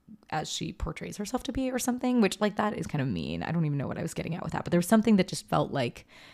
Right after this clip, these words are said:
you know, he wasn't as, like, powerful as a, like, that their power wasn't matched or something. So <laughs> it's like,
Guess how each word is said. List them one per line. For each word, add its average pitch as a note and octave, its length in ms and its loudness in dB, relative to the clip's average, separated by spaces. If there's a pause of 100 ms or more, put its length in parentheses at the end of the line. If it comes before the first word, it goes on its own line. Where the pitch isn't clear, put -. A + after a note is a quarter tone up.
(260)
you F3+ 120 2
know, - 260 -2
he F3 340 0
wasn't D3+ 400 2
as, C#3 300 -2
like, - 240 -6
powerful F3 1040 2
as D3+ 180 0
a, D3 160 0
like, G3+ 160 2
that F#3+ 140 2
their G3 120 8
power D3+ 440 2
wasn't D#3+ 280 2
matched - 500 -2
or A3 60 -2
something. A#3 580 2
So - 120 -4 (240)
<laughs> - 260 -8
it's B3+ 200 2 (120)
like, - 240 -8